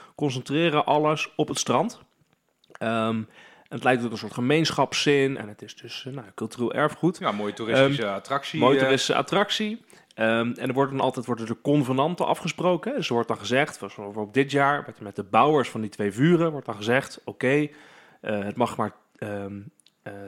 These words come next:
Speaker 1: tienduizend kuub zijn, maar tienduizend kuub. Het mag maar vijfendertig meter hoog zijn en het mag maar twintig bij twintig zijn. En dat zijn
Speaker 2: Ja.
Speaker 1: dan de grenzen waar je aan moet houden. En als de,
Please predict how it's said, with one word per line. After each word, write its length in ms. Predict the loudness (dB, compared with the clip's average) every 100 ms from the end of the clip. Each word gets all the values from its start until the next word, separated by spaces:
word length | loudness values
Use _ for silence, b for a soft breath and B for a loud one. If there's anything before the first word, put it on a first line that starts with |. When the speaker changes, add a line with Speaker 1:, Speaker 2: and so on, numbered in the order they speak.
| -6
Speaker 1:
tienduizend 520 | 0 4 6 4 -2
kuub 200 | 4 4
zijn, 300 | 4 2 0 -6
maar 380 | -4 -2 -2 -6
tienduizend 380 | -4 0 0 0
kuub. 180 | -4 -4
Het 80 | 2
mag 200 | 2 4
maar 460 | 0 4 6 4 0
vijfendertig 540 | 2 4 4 2 2 0
meter 260 | 0 2
hoog 220 | 2 2
zijn 340 | 0 0 0 -4 B B B B
en 120 | 2
het 120 | 2
mag 220 | 2 2 4
maar 300 | 4 4 2
twintig 420 | 2 2 0 2
bij 140 | 0
twintig 460 | 2 0 0 -2 0
zijn. 320 | 2 2 -2 -16 -4
En 140 | -2
dat 140 | 0 2
zijn 140 | 2
Speaker 2:
Ja. 60 | 2
Speaker 1:
dan 100 | 0
de 60 |
grenzen 340 | 2 2 2 2
waar 140 | 4
je 120 | 4
aan 140 | 2 2
moet 120 | 2
houden. 360 | 4 6 4 -4
En 300 | -12 -20 -8 -6
als 120 | -2
de, 180 | -2